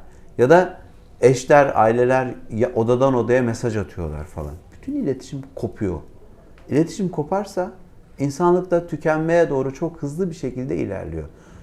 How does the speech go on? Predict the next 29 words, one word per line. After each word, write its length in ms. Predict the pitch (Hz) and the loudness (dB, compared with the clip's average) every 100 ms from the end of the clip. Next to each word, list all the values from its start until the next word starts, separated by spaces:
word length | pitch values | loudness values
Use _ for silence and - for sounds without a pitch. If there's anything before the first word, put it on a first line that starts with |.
| - - - - | -20 -20 -10 0
Bunu 220 | 147 214 | 2 4
tamir 380 | 190 170 185 196 | 6 6 8 6
etmesi 460 | 196 185 185 196 | 6 4 0 2
gereken 540 | 175 156 147 143 127 151 - - - - - - - | 4 4 4 0 -4 -6 -12 -20 -20 -20 -20 -20 -20
işte 200 | - - | -14 -12
klinik 420 | - 147 156 165 | 2 6 6 4
psikologlar, 840 | - - 120 110 110 90 87 - - - - - - - - - - - - | -4 2 4 4 4 -2 -4 -8 -20 -20 -20 -20 -20 -20 -20 -20 -20 -20 -2
onlar 280 | 123 156 240 | 6 10 10
da 40 | 240 | 10
Instagram'da 720 | 165 - 120 110 101 98 87 - - | 6 4 4 6 4 2 0 -4 -6
vakit 320 | 101 - - | -6 -6 -4
öldürüyor. 340 | 87 80 82 - | -2 -2 -6 -2
Onlar 320 | 139 208 247 | 2 4 4
da 40 | |
etkileşim 480 | 240 - 214 202 202 | 4 4 4 4 6
bağımlısı 420 | 139 101 87 - | 4 4 0 -4
olmuşlar. 380 | 76 71 - - - - - - - - | -8 -8 -14 -18 -20 -20 -20 -20 -20 -18
Kaç 220 | - 151 147 | 4 4 6
takipçi, 600 | 123 110 98 87 - 92 - - - | 2 0 -4 -10 -12 -12 -14 -20 -8
kaç 260 | 135 127 | -6 -6
kişi 180 | - 107 | -6 -6
gelsin, 520 | 95 78 78 87 87 | -4 -6 -8 -10 -8
gitsin. 440 | 92 98 - 85 80 - - - - | -6 -8 -8 -10 -10 -12 -20 -20 -20
İşte, 160 | - - - - | -20 -20 -20 -4
e, 80 | 98 98 95 92 87 | 2 4 4 2 2
ne 160 | 120 | 0
denir 220 | 143 127 101 | 2 0 0
ona? 300 | 117 147 113 | 0 0 2
Danışan, 640 | 127 143 156 165 165 | 4 4 6 6 6